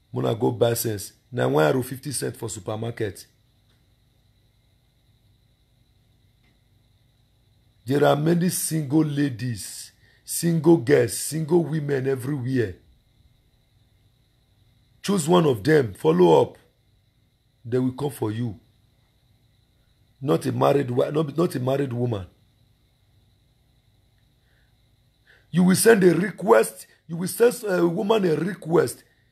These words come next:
she will accept your request. When, when, because she did not accept, because she did not, uh, respond to your conversation, you don't know if the woman is busy, you don't know what the woman is doing,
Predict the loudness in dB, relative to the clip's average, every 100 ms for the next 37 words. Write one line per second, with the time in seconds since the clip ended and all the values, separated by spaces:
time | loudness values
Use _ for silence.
0 | _ -4 0 6 6 6 4 4 2 2
1 | 0 -4 -8 -4 -4 -4 -16 _ _ _
2 | 0 4 4 4 0 2 0 6 6 6
3 | 0 -6 0 2 4 4 2 0 -2 -2
4 | -6 4 6 6 0 -6 0 0 0 -8
5 | _ _ -2 4 6 8 6 4 4 2
6 | 4 0 2 0 -2 -2 -2 0 0 0
7 | -6 -8 -18 -10 -4 4 6 6 4 2
8 | -2 -2 0 0 -2 -6 -8 -6 -4 -4
9 | -6 -12 -4 4 6 6 4 4 2 -2
10 | 0 0 -2 -6 -6 -2 -4